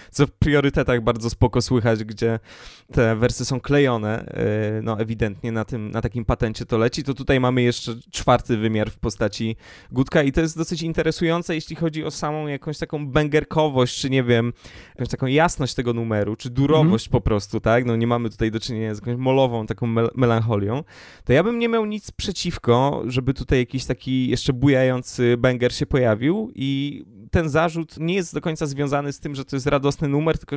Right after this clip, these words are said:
Speaker 1: że to jest numer absolutnie jakiegoś innego składu, jakiegoś takiego, wiesz,
Speaker 2: Mhm.
Speaker 1: nieist-, nieistniejącego zupełnie, nie? Jeżeli się pojawiają jakieś takie wątki reggae dubowe w bicie, e, a jeszcze się pojawią na tej płycie, no to one są podawane w absolutnie inny sposób, a tutaj mamy do czynienia z czymś bardzo, bardzo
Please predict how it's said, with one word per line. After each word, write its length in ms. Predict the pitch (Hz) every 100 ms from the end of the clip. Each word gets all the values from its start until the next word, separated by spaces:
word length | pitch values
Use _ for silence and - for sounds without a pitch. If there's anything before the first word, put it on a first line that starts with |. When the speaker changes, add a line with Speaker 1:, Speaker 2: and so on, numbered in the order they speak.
| 135
Speaker 1:
że 140 | 127 123
to 80 |
jest 120 | 139 135
numer 360 | 143 135 135 - - - -
absolutnie 500 | 143 - 151 143 131
jakiegoś 240 | 143 139
innego 360 | 151 139 131 131
składu, 380 | - 127 104
jakiegoś 260 | 104 - 113
takiego, 280 | - - 117
wiesz, 160 | 120
Speaker 2:
Mhm. 180 | 170 143
Speaker 1:
nieist-, 140 | 143 156
nieistniejącego 800 | 180 - 170 165 147 160 117 110
zupełnie, 400 | 107 107 101 104 113
nie? 140 | 160 190 - - -
Jeżeli 260 | 131 139 143
się 120 | 160
pojawiają 400 | 143 139 156 151
jakieś 200 | 135 143
takie 220 | - 143
wątki 600 | 127 139 - 131 127 123
reggae 240 | 131 131 123
dubowe 460 | 123 156 139 123
w 80 | 117
bicie, 420 | 117 113 120 135 - - - -
e, 240 | 113 110 113
a 60 |
jeszcze 240 | 120 - 131
się 100 | 139
pojawią 380 | 127 127 120 120
na 120 | 117
tej 140 | 131
płycie, 340 | - 127 - 135
no 100 | 123
to 140 | 104
one 140 | 123
są 160 | 120 135
podawane 580 | - 127 120 123 123 120
w 100 | -
absolutnie 680 | - - 139 139 - 123 120
inny 260 | 120 120 123
sposób, 460 | - 127 - -
a 60 | -
tutaj 280 | - 135 127
mamy 220 | 120 120
do 100 | 113
czynienia 300 | - 127 123
z 60 | -
czymś 200 | 131 123
bardzo, 360 | 123 131 -
bardzo 420 | 120 123 113 117